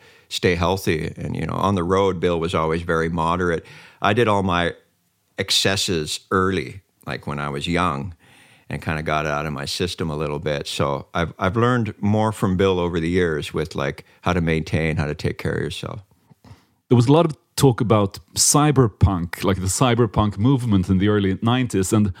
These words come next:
Speaker 2: I guess the Frontline Assembly was the group that was, you know, quite connected to it in, in a way, even
Speaker 1: Ye-
Speaker 2: though that was, like, a literary movement from the
Speaker 1: Yeah.
Speaker 2: start. It was, like, the books of William Gibson.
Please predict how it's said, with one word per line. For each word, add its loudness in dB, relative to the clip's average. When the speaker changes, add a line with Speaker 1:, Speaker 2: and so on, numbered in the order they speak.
Speaker 2:
I 4
guess 4
the -2
Frontline 2
Assembly 2
was 0
the -4
group 2
that 0
was, 0
you 2
know, 0
quite 2
connected 2
to 2
it -4
in, 0
in -2
a 2
way, 4
even 8
Speaker 1:
Ye- 4
Speaker 2:
though 6
that 2
was, 0
like, 2
a 4
literary 4
movement 2
from 4
the 4
Speaker 1:
Yeah. 2
Speaker 2:
start. 2
It -6
was, 2
like, 2
the 0
books 2
of 0
William 2
Gibson. -2